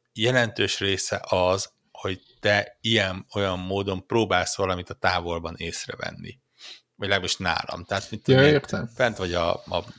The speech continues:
Speaker 1: levegőben, és megpróbálod me-, belőni, hogy hol vannak a, hol vannak a shrine-ok, hol van ez, hol van az. Ö, és szerintem, amikor egy ekkora pici kis képernyőn kell így oda sasolni, és így oda tolod a képed elé, hogy,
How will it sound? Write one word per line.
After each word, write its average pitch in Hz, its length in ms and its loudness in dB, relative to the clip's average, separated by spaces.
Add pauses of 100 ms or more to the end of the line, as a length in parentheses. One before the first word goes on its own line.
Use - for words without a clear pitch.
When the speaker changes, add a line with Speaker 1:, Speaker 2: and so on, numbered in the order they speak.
(480)
Speaker 1:
levegőben, 110 500 2
és 87 200 -6
megpróbálod 87 640 -2
me-, 90 120 -2
belőni, 92 320 -2
hogy 87 140 -10
hol 95 140 2
vannak 82 280 -6
a, - 160 -8 (160)
hol 90 180 0
vannak 82 220 -8
a - 60 -12
shrine-ok, 85 560 -2
hol 85 240 -4 (100)
van 92 100 -2
ez, 90 180 -4
hol - 220 -4
van 90 180 -4
az. 92 280 2 (640)
Ö, 87 360 4 (1200)
és - 320 -2 (200)
szerintem, 120 460 0
amikor 113 300 -2
egy 107 120 0 (200)
ekkora - 320 2
pici 120 240 -4
kis - 240 -2
képernyőn 107 680 0
kell 98 420 0 (520)
így 151 280 4
oda 147 220 6 (360)
sasolni, 117 680 2
és 110 180 -2
így 120 200 0
oda 123 160 6
tolod 117 300 8
a 113 80 4
képed 110 340 -2
elé, 107 220 0
hogy, 101 200 -4